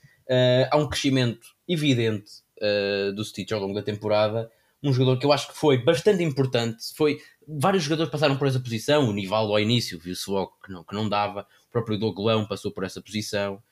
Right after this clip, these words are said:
o próprio, o Ruka, eh, não sei se me estou a esquecer de mais algum que eventualmente possa ter jogado nessa posição, mas creio que não. Eh, pá, eu olho para o, para o, para o Stitch, acho que foi o mais regular de todos,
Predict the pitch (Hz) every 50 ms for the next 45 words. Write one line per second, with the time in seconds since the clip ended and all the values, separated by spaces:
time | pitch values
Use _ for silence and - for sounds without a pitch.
0 | _ _ _ _ _ - 107 104 - - 104 95 - 110 117 120 117 113 101 95
1 | 92 92 90 - 143 143 135 127 - 131 123 127 - _ _ _ _ _ - -
2 | 101 101 98 101 107 104 123 110 113 113 107 113 110 - 110 110 117 113 113 113
3 | 113 104 107 104 104 101 110 117 117 110 101 95 - - - 123 110 104 110 113
4 | 107 110 107 110 107 113 110 104 101 - - 113 110 110 - 107 - 110 95 104
5 | 110 107 101 104 104 101 - 101 - - 104 101 - - 120 117 107 101 98 98
6 | 95 92 90 - 92 - - - - - 107 101 95 - 98 98 98 98 101 110
7 | - _ _ _ _ _ _ _ _ _ _ _ - 101 98 98 95 98 98 98
8 | 98 98 98 98 98 - 127 - - - 135 139 139 143 147 135 - 156 151 143
9 | 147 156 156 143 131 147 - 151 147 143 - - 185 190 - - - 151 - -
10 | - 160 151 143 139 147 151 139 123 127 131 127 131 139 131 131 127 - - 151
11 | 240 - - - - -